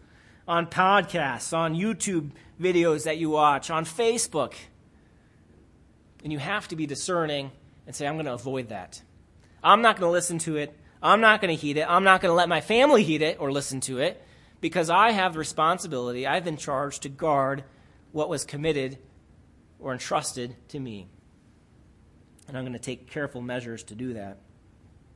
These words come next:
These doctrines are dangerous, as we'll see from the characteristics of the false teaching just now.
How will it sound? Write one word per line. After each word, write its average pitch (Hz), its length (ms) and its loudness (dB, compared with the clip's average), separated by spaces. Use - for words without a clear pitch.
These 175 260 2
doctrines 165 880 4
are 143 140 -2
dangerous, 156 800 -2
as 147 220 -6
we'll 143 100 -8
see 180 360 0
from 156 160 -8
the 135 80 -8
characteristics 165 1000 2
of 175 320 6
the 151 80 -8
false 185 400 2
teaching 160 560 -4
just 143 340 -4
now. 147 440 -2